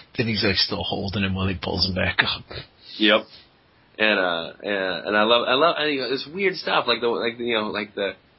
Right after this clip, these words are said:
Speaker 2: constant eating in the movie. Like, they're, they're constantly eating, and, and, and, you know, uh, Stallone's all on the, on the health food kick, you know, and,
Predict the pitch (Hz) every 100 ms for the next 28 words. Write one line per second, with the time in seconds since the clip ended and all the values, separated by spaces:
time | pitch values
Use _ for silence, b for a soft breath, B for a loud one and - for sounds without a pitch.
0 | _ - - 185 190 131 - 139 147 135
1 | 101 92 92 120 107 - 92 101 104 110
2 | 107 107 - 139 151 139 117 - 131 104
3 | 98 92 101 101 101 98 92 85 107 98
4 | 92 92 - - - 95 95 - 117 123
5 | 123 110 107 104 98 92 98 101 120 123
6 | - 101 - 92 90 101 98 92 92 92